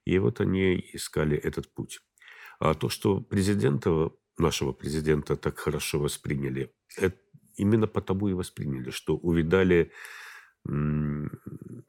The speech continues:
очередного бунтаря. Вот когда-то выступал Фидель Кастро, э,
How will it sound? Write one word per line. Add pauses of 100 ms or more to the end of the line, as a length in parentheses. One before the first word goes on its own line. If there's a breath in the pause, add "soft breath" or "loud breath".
очередного
бунтаря. (680 loud breath)
Вот
когда-то
выступал
Фидель
Кастро, (180)
э,